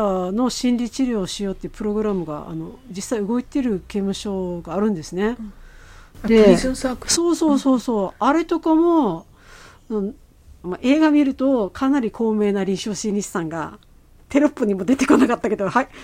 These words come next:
Speaker 1: 映ってたりとかして、あ、あ、あって思ったんですけど、いや、あの取り組み素晴らしいなと思ってですね。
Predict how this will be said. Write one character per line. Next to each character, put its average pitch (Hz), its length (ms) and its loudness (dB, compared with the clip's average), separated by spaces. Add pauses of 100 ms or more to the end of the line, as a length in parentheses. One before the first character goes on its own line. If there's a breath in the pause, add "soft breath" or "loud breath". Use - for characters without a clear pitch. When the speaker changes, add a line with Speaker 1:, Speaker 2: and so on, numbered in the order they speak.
(120 loud breath)
Speaker 1:
映 240 40 0
っ - 40 -2 (140)
て - 160 -4
た - 100 -2
り 170 100 -2
と 190 100 -8
か 180 100 -8
し - 60 -12
て、 214 300 0 (260)
あ、 247 240 -6 (100)
あ、 240 260 -8
あ 269 140 -2
っ 285 60 -4
て - 220 -8
思 196 200 -4
っ 185 40 -10 (280)
た 190 100 -8
ん 185 60 -6
で 180 80 -8
す - 120 -16
け 185 100 -10
ど、 190 320 -6
い - 60 -8
や、 190 160 -4
あ 208 200 -2
の 339 200 6
取 285 200 2
り - 40 0
組 214 160 -2
み 170 40 -4
素 190 180 -8
晴 233 120 -2
ら 311 80 0
し 370 160 0
い 320 60 2
な 226 160 -2
と 202 140 -8
思 175 140 -6
っ - 20 -16
て - 300 -16
で 165 80 -12
す - 100 -18
ね。 170 240 -8